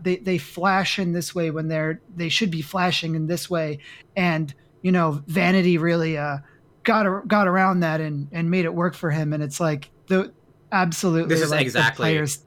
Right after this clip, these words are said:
Speaker 1: don't actually
Speaker 2: This is
Speaker 1: know.
Speaker 2: exactly what I'm talking about. I mean, it, it,
Speaker 1: Yeah.
Speaker 2: it do-, it does feel like,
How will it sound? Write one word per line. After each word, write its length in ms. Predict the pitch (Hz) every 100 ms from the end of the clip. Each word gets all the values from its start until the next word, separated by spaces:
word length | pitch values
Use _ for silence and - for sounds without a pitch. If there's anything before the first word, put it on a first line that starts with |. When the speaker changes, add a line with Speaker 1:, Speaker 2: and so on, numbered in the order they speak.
| _ - -
Speaker 1:
don't 220 | - 180 165
actually 400 | 151 143 180 156
Speaker 2:
This 80 |
is 40 | 147
Speaker 1:
know. 60 |
Speaker 2:
exactly 420 | 151 143 117 131 123
what 100 | 113
I'm 80 |
talking 300 | 107 104 -
about. 220 | 90 90 101
I 80 |
mean, 220 | 113 113 110
it, 220 | 123 113
it, 200 | 147 120 -
Speaker 1:
Yeah. 120 | 208
Speaker 2:
it 60 | 151
do-, 180 | 185 -
it 80 | 147
does 200 | 185 185
feel 200 | 185 170
like, 200 | 147